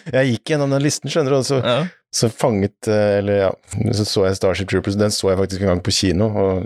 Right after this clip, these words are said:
Speaker 1: det er ikke den beste filmen jeg har sett, men, men den har, eh, den er, var underholdende da, kanskje.
Speaker 2: Ja, absolutt. Eh,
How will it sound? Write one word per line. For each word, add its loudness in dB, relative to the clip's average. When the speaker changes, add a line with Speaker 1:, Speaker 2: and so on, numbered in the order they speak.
Speaker 1:
det -6
er 0
ikke -2
den 2
beste -2
filmen -2
jeg 0
har -2
sett, -4
men, 0
men 0
den 2
har, 2
eh, -4
den 0
er, -2
var 0
underholdende 0
da, -10
kanskje. -4
Speaker 2:
Ja, 0
absolutt. -2
Eh, 2